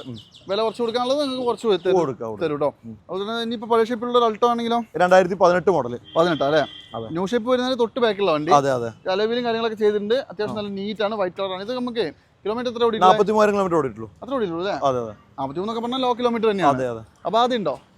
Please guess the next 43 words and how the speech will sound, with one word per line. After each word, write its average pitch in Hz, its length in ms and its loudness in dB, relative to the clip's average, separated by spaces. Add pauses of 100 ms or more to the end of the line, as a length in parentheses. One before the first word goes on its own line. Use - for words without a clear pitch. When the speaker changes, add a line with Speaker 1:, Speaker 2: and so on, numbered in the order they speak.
(120)
Speaker 1:
ഇല്ല, 214 120 6
ഒന്നുമില്ല. 147 320 2
Speaker 2:
ഒന്നുമില്ല. 170 320 -4
Speaker 1:
ആ. 110 260 -12 (220)
Speaker 2:
റീപ്ലേസ് 240 240 -4
ഒന്നുമില്ല. 269 480 -2
Speaker 1:
ഒന്നുമില്ല, 190 320 0
ഒന്നുമില്ല. 123 320 -8
Speaker 2:
നീറ്റ് 247 140 -4
വണ്ടി. 143 240 -4 (160)
Speaker 1:
നീറ്റ് 135 240 -8
വണ്ടി. 104 140 -10
Speaker 2:
അടിപൊളി. 156 220 -6
എന്താ 190 180 -2
വില? 226 180 2 (280)
Speaker 1:
രണ്ടേ 185 200 2
എഴുപത്തഞ്ചിന് 196 340 2
കൊടുക്കാം. 117 240 -10 (140)
Speaker 2:
രണ്ടേ 190 220 0
എഴുപത്തഞ്ച് 151 340 0
അല്ലേ? 175 160 0
Speaker 1:
ഉം. 110 200 -8 (360)
Speaker 2:
ആ, 143 40 -6 (220)
Speaker 1:
രണ്ടായിരത്തി 175 280 2
പതിനെട്ടാണ്. 185 480 4
Speaker 2:
പതിനെട്ടാണ്. 202 420 -4
അപാകതയില്ലാന്ന് 262 600 0
ഉറപ്പല്ലേ? 170 320 -4
Speaker 1:
ഓ, 185 260 6 (180)
Speaker 2:
അത് 156 100 -2
മതി. 196 60 -2
Speaker 1:
ഹൺഡ്രഡ് 160 240 -2
പെർസെന്റ്. 113 500 -8 (960)
Speaker 2:
ഇനി 226 80 -4
അടുത്തത് 254 380 0
ഒരു 277 80 0
മുതൽ 226 300 4
സാധനം, 156 260 0
സ്കോർപിയോ. 185 420 -2
Speaker 1:
സ്കോർപിയോ. 131 640 -2
Speaker 2:
ലോ 208 100 -2
ബഡ്ജറ്റ് 247 280 0
ആണോ? 180 240 -2